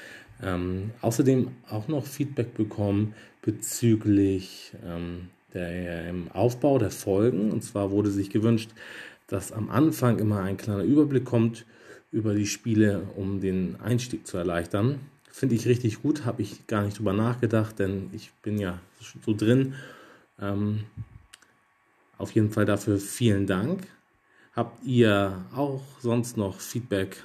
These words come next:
Anregungen, Fragen, Anmerkungen, Kritik, dann gerne an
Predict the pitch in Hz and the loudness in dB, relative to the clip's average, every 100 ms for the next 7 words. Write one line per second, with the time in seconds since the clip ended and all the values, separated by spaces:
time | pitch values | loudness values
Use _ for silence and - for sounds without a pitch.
0 | - 107 110 107 104 101 98 98 - - | -6 -2 2 4 4 2 -2 -4 -8 -6
1 | 92 95 92 92 92 95 107 98 95 101 | -4 -2 -2 -2 -2 0 0 0 -4 -6
2 | 95 101 - 107 117 110 - - - - | -6 -6 -4 -2 2 0 -2 -18 -18 -20
3 | _ 101 101 101 101 95 95 95 92 95 | _ -2 0 2 2 2 0 -2 -4 -4
4 | 95 98 | -2 -2